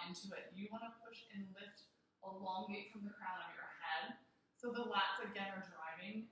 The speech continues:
down the back, and you have that resistance to come back to the mat. So it's an inhale to lift, and you're keeping that lower back protected by keeping your core in tight. That's gonna keep the S I joint from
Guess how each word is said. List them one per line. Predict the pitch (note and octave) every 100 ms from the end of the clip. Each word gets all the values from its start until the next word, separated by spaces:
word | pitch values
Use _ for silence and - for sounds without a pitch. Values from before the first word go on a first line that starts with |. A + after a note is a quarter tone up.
| G3
down | G3+ F#3+ G3
the | F#3
back, | - - - G#3
and | A3
you | A#3+
have | C4+ C4 B3+
that | B3 B3
resistance | A3 A3 - G#3 G3+ -
to | G#3+ -
come | G#3+ G#3 -
back | G3 F#3+ - - - - -
to |
the | F3+
mat. | E3 - - - - _ _ _ _ _ _ _ _ _
So | G3
it's | -
an | G#3 G#3
inhale | G#3+ A3 A#3+ A#3+
to |
lift, | G#3+ - - - - - _ _
and | F#3+
you're | G3 G#3
keeping | B3 A#3 A#3+ A#3
that | -
lower | G3+ G3+ G3
back | - -
protected | A3 - -
by | - G#3 -
keeping | G3+ G#3+ G3+
your | G3 -
core | G3+ F#3+ F3+
in | F3+
tight. | - - - - - _ _ -
That's | - -
gonna | A3 A3+ A#3+
keep | A3+ -
the | G3+
S | G3 G#3
I | G3+
joint | F#3 F3 E3 - -
from | F3